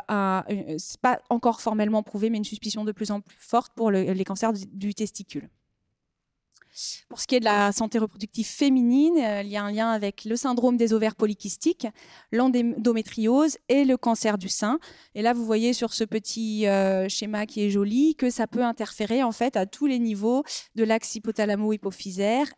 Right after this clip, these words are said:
et au niveau du tissu adipeux qui est impliqué dans le, le P C O S, le syndrome des ovaires, euh, polykystiques, euh, donc c'est l'abréviation en anglais,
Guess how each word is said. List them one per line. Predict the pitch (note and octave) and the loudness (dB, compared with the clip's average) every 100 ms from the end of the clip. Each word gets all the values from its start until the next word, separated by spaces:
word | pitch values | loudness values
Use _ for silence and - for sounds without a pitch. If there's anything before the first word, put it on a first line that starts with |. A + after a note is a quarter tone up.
| - | 0
et | C#4+ | 2
au | C4+ | 4
niveau | B3+ A#3+ | 4 2
du | G#3+ G#3 | -2 -6
tissu | A#3 - A3+ | -8 -4 -2
adipeux | G#3 F#3+ A3+ B3+ | -2 -4 -4 -4
qui | - | -4
est | G#3 | -6
impliqué | G3 - - A#3 | -6 -10 -6 -4
dans | G#3 G3 | -4 -4
le, | F#3+ F3+ F3+ - - - _ | -4 -6 -10 -12 -14 -16 _
le | G#3+ G3 F#3 | 0 2 2
P | A3 | -2
C | - G#3 | -2 0
O | F#3 | 2
S, | A3+ - | 0 -2
le | G#3 | -4
syndrome | - G3 G#3 A3+ | -4 -4 -2 -2
des | G3 F#3+ | -2 -4
ovaires, | F#3 G3 G3 | -2 -2 -2
euh, | F#3 | -2
polykystiques, | F3 G3 F#3 F#3 - G#3 - | -4 -8 -10 -12 -12 -10 -6
euh, | F3+ | -6
donc | E3+ - | -6 -8
c'est | F#3 | -6
l'abréviation | F3+ F3+ F3+ F3+ - G#3+ | -6 -6 -6 -6 -4 -2
en | G3+ | 0
anglais, | F#3+ F3 F3 | -2 -2 -4